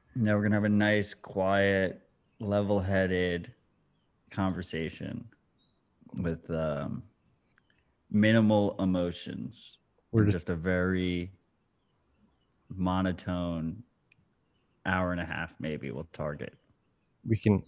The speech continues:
Speaker 2: I can, I think that we can definitely do that. So we're gonna drop into our N P R voices today. We're gonna, we're gonna keep our quiet tone. We're not gonna get too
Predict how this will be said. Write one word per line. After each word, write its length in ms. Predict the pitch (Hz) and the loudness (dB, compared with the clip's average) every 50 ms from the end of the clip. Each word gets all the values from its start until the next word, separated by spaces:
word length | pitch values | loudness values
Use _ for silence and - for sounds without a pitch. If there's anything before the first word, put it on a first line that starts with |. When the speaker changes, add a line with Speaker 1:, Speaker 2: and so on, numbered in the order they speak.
| _ _ _ _ - | _ _ _ _ 0
Speaker 2:
I 80 | - 113 | 0 0
can, 220 | - - 110 104 - _ _ - | 2 2 0 0 -2 _ _ 2
I 60 | 113 | 2
think 240 | 107 - - 110 - | 4 4 4 4 6
that 120 | - 107 104 | 4 4 6
we 140 | 107 104 | 6 4
can 200 | 101 - 113 107 | 4 6 4 4
definitely 480 | 98 - 101 101 - - 120 120 117 117 | 6 6 6 4 6 6 6 6 6 6
do 260 | 117 - - 104 107 104 | 4 4 4 4 4 6
that. 500 | - 92 87 87 98 - - - - - _ _ _ _ _ _ _ _ _ _ _ _ | 4 4 4 2 0 -4 -6 -12 -14 -16 _ _ _ _ _ _ _ _ _ _ _ _
So 140 | - - | -6 -2
we're 80 | 104 98 | 0 2
gonna 160 | - 101 98 | 4 4 4
drop 300 | 95 - 104 101 98 - | 6 6 6 6 6 6
into 220 | 117 113 - 110 107 | 4 4 6 6 6
our 140 | 104 101 - | 6 6 6
N 120 | 107 104 101 | 4 2 4
P 180 | - 127 117 | 4 4 6
R 180 | 107 104 101 101 | 6 6 6 4
voices 480 | 104 104 101 101 - - 104 101 - | 4 4 2 2 2 0 -2 -2 -2
today. 280 | - - - 92 95 95 | -4 -2 0 2 2 4
We're 180 | 98 98 101 98 | 2 2 2 2
gonna, 140 | 98 98 - | 2 2 2
we're 120 | - 110 107 | 2 2 4
gonna 140 | 110 107 | 4 2
keep 280 | 98 - - 117 - - | 2 4 2 2 4 6
our 80 | 113 110 | 4 4
quiet 480 | - 113 - 110 107 107 113 113 - | 4 4 6 6 8 8 8 6 6
tone. 440 | - - 110 104 101 101 101 101 104 - _ _ _ - - _ _ _ _ _ | 4 4 4 6 6 4 4 2 0 -4 _ _ _ -20 -20 _ _ _ _ _
We're 80 | 107 | 4
not 160 | 104 104 104 - | 6 6 6 6
gonna 160 | 117 107 110 | 6 6 8
get 240 | 101 107 101 - - | 6 6 4 4 0
too 360 | - - 110 107 107 110 | 0 2 4 4 4 2